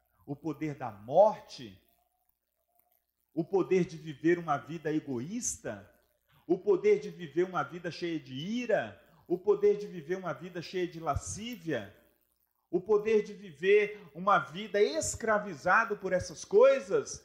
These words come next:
estavam relativizados, porque o reino de Deus chegou e ele estava dizendo, "Olha, agora vocês podem viver uma vida segundo o poder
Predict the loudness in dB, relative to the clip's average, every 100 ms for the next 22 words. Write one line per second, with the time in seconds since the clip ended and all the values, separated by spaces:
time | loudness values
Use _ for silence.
0 | _ -12 -8 -2 -2 -2 -6 -4 0 2
1 | 2 0 -2 -12 -12 0 2 2 -2 -12
2 | -18 _ _ -8 -4 -4 -2 0 2 2
3 | 0 -10 -6 -2 -2 -2 -8 -2 4 6
4 | 4 -4 -4 0 0 -2 -4 -4 -6 -8
5 | -2 2 4 2 -2 -6 -8 -4 2 4
6 | 4 4 0 -2 -16 -14 -8 -8 -8 -4
7 | 0 0 -2 -10 -10 -6 -2 -4 -6 -12
8 | -14 -8 -6 -6 -8 -14 _ _ -16 -10
9 | -8 -10 -14 -14 -12 -12 -12 _ _ _
10 | -20 _ _ _ _ _ _ _ _ _
11 | _ -6 -4 0 -2 0 -4 -4 -6 -14